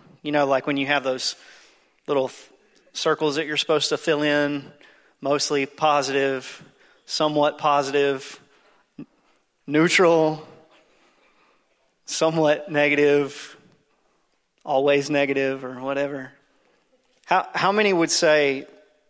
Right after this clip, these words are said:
um, whenever you hear your voice talk about yourself, it's mostly positive? Good. Somewhat positive?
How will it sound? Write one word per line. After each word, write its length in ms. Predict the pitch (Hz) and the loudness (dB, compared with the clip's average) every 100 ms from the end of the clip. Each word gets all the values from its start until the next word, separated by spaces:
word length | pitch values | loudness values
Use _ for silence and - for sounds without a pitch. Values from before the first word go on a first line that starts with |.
| _ _ - - | _ _ -14 -4
um, 540 | 151 143 135 131 123 _ _ _ _ _ _ _ _ _ _ _ _ | -2 0 -2 -6 -12 _ _ _ _ _ _ _ _ _ _ _ _
whenever 320 | 147 156 160 | -2 0 2
you 260 | 156 160 165 | 0 -2 -4
hear 580 | 151 - 160 160 151 135 - _ _ _ _ _ _ _ _ _ _ _ _ _ | -4 -4 0 2 2 -2 -12 _ _ _ _ _ _ _ _ _ _ _ _ _
your 260 | - 135 156 | -8 -2 -2
voice 400 | 135 147 139 - | 0 0 0 -2
talk 260 | - 143 147 | -2 -2 -2
about 240 | 135 127 | -4 -4
yourself, 720 | 135 131 143 131 131 - - - _ _ _ _ _ _ | -6 -6 -4 -4 -6 -14 -20 -20 _ _ _ _ _ _
it's 180 | 131 - | -14 -8
mostly 400 | 139 139 - 139 | -2 -2 -2 -6
positive? 680 | - 120 117 113 87 - - _ _ _ _ _ _ _ _ _ _ _ _ _ _ _ _ _ _ _ _ _ _ _ _ _ _ - | -6 -8 -8 -12 -20 -20 -20 _ _ _ _ _ _ _ _ _ _ _ _ _ _ _ _ _ _ _ _ _ _ _ _ _ _ -16
Good. 180 | 71 - _ _ _ _ _ _ _ _ _ _ _ _ _ | -16 -16 _ _ _ _ _ _ _ _ _ _ _ _ _
Somewhat 400 | - 139 147 170 | -12 -6 -2 -2
positive? 640 | 170 175 180 185 180 - | 2 0 0 -4 -6 -10